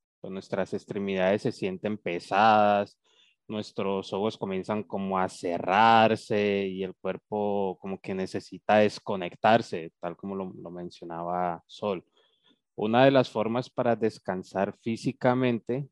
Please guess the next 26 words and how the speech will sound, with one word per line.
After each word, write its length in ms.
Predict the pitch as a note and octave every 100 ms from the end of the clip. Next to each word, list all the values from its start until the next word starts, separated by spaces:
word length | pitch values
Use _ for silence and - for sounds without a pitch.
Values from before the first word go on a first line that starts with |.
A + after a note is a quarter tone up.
| _
es 440 | _ F2+ F2+ F#2 G2
dormir 640 | A2+ A#2 A#2+ C3+ G#2 D#3+ - _
y 100 | G#2
es 140 | G2 -
la 180 | G#2 G#2
más 380 | A2 A#2+ A2+
efectiva. 680 | A#2 A2+ B2+ _ B2 G#2+ D3 - _ _ _ _ _ -
Eh, 200 | F#2+ F#2+
en 160 | G#2 -
programas 480 | G2+ G2 F#2+ F#2+ G#2
anteriores, 640 | A2 G#2+ F#2+ F#2 G#2 G#2
pues, 160 | - G#2
mencionamos 640 | G#2 G2 G2 F2+ G2 G#2+
en 160 | G#2 F#2
un 320 | F#2 F#2+ F#2+
espacio, 640 | G2+ - G2+ G2+ - G#2+
pues, 320 | G#2+ F#2+ F#2
las 260 | F2+ F2 -
horas 300 | F#2 F#2+ G2
en 140 | G2+
que 180 | - G2
normalmente 640 | F#2 F2 F2+ F#2 F#2 F2+
debemos 360 | G2 F#2 F2+ F#2
de 220 | G2 F#2
recomendables 840 | G2 G#2 G#2 G2 F#2+ F#2 F#2+ G2+ G2+
dormir 440 | A2 A#2 A2 A#2